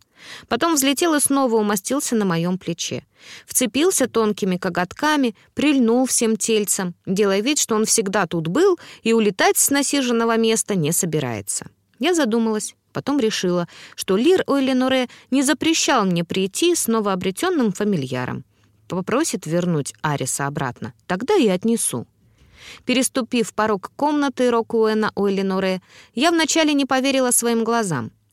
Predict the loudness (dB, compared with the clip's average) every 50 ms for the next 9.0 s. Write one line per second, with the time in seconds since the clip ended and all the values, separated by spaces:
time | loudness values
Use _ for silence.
0 | _ _ -4 -2 0 0 2 0 0 0 -2 0 0 0 0 0 0 -2 -4 -2
1 | 0 2 2 2 2 2 0 0 0 -2 -2 -2 -2 -2 -2 0 0 0 0 0
2 | 0 0 -2 -2 -4 _ -2 -2 0 0 0 0 0 -2 -2 -4 -4 -8 -10 -10
3 | -12 _ _ _ _ _ -20 -20 -20 -20 -10 -4 0 0 0 0 0 0 0 2
4 | 2 0 0 0 2 2 2 2 0 0 0 0 -2 0 0 -2 -2 0 -2 0
5 | 0 0 0 0 0 0 0 0 0 0 -2 -2 -2 -4 -4 -2 -2 -2 -2 -2
6 | -2 -2 -2 -2 0 0 0 -2 -2 -4 -8 -10 -12 -12 _ _ _ -20 -20 -8
7 | _ 0 2 4 4 4 4 4 4 2 2 2 0 -2 -2 0 -2 0 0 0
8 | 0 0 0 0 -2 -2 -2 -2 -2 0 0 2 2 2 2 2 2 2 0 -2